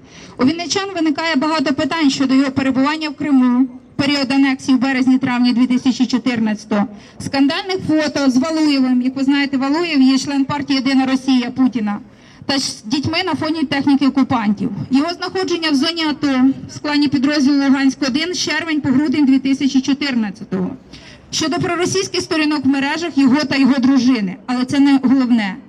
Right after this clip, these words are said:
З дві тисячі чотирнадцятого року і по сьогодні уся сім'я пана Шевцова знаходиться в окупованому російськими загарбниками Криму, що тво-, створює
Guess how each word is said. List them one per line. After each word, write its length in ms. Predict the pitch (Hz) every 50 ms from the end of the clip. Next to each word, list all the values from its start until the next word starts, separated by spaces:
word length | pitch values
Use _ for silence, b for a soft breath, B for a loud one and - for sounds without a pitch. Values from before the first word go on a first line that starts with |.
| B B B B B B
З 80 | 233 214
дві 100 | 277 302
тисячі 400 | 381 403 - 403 370 - 349 -
чотирнадцятого 680 | 339 311 254 349 349 359 330 302 285 311 262 302 294
року 280 | 269 269 269 269 277 269
і 40 | 262
по 160 | - 311 294
сьогодні 560 | - 339 302 240 285 269 254 202 240 240 - -
уся 220 | 262 254 359 370
сім'я 420 | 359 - 339 302 277 277 254 247 247
пана 240 | - 302 311 349 359
Шевцова 540 | - 359 330 277 - 302 277 262 240 240 233
знаходиться 600 | 220 247 262 - - 349 311 359 349 359 339 302
в 60 | 311
окупованому 680 | 294 254 302 - - 320 339 349 349 349 339 330 320 311
російськими 580 | 269 277 269 - 294 285 - - 285 269 277
загарбниками 720 | 247 269 247 233 269 262 247 233 262 262 - 262 247 254
Криму, 440 | 254 254 262 254 247 226 202 170 - - B B B B B B B
що 140 | - - 302
тво-, 400 | 262 285 302 339 349 339 - 269
створює 560 | - - 269 269 320 349 370 349 330 330